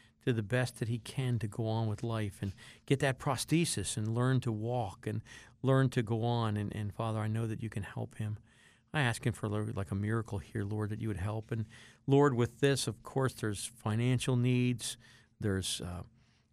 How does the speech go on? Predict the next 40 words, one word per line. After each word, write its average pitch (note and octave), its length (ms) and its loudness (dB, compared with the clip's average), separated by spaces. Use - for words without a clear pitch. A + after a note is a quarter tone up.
uh, E2 160 -2
all A#2+ 140 0
kinds A#2+ 320 0
of G2 120 0
needs B2+ 380 4
for, G2 400 0
for - 180 -6
caregivers B2+ 840 2
and, G#2 260 -2
and, F#2+ 260 -6
and F#2 200 -6
care A#2+ 320 0
around A#2 220 2
the G#2+ 60 -2
clock. A2 500 -4
And G2+ 100 0
Lord, D3 240 6
just A3 200 -2
protect - 480 -4
him G#2 120 0
from G2+ 240 -2
any G#2+ 160 0
further G2+ 380 -4
damage. F#2 540 -4
But C#3+ 80 -2
most C#3+ 340 4
of G#2 100 0
all, G2 220 0
Lord, G2 200 -2
I G2 100 0
pray A2+ 340 0
that G2+ 140 -2
you G2 100 0
would F#2+ 100 -4
bring F#2 200 -2
healing A#2 500 2
quickly - 420 -4
to - 120 -8
his F#2+ 100 -6
body F#2 440 -6